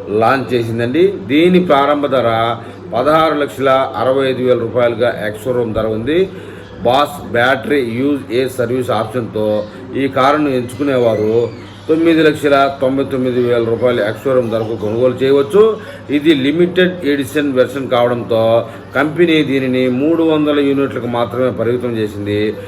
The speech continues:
ఎంజీ విండర్స్ ఈవీ ఇన్సైడర్ ఎడిషన్ ఓ-, ఫెయిర్లీ వైట్ and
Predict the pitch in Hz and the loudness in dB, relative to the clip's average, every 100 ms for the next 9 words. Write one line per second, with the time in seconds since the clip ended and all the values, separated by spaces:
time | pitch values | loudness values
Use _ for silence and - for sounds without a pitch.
0 | - - 135 160 175 170 170 147 143 147 | -14 -4 0 2 4 6 6 4 2 2
1 | 143 - 120 135 131 139 113 123 120 131 | 0 -4 -6 -4 0 -2 -2 -4 0 0
2 | 127 117 107 110 123 117 107 - - - | 2 0 -2 -2 -2 -2 -10 -14 -18 -18
3 | - 107 127 135 117 - - - 139 147 | -8 2 4 4 2 -4 -12 -4 2 2
4 | 156 139 139 127 - 123 | 2 2 2 0 -4 -6